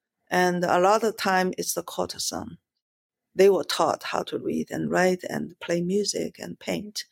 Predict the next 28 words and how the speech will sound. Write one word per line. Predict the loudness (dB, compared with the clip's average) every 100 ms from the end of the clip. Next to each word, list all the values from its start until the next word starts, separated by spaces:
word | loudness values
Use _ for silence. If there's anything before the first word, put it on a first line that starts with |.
| -20 -20 -20 -2
so | 4 6
that | 6 4 4
they | 0
can | 0 -4 -2 -6 _ _ _ _ _ _ _ _ _ _ _ _ _
generate | 2 4 4 4 4
more | 4 0
money. | 0 0 -2 -4 -10 -16 -8
So | 4 6
that's, | 6 4 2
so | -2 -2 4 4 6
that | 6 4 2
because, | -4 2 4 4 0 -2 -4
you | 0 4
know, | 6 4 2
majority | -2 0 4 6 6 6
of |
women | 4 4 2 0 0
didn't | 2 2 2 2
know | 4 4 4 4 2 0
how | 0 0
to | 0
read | 0 2 4
and | 2 4
write, | 4 4 2 0
so | 2 4 2
the | 2
tradition | -2 -2 2 4 4 2 0 -4 _ _ _ _ 2
is | 2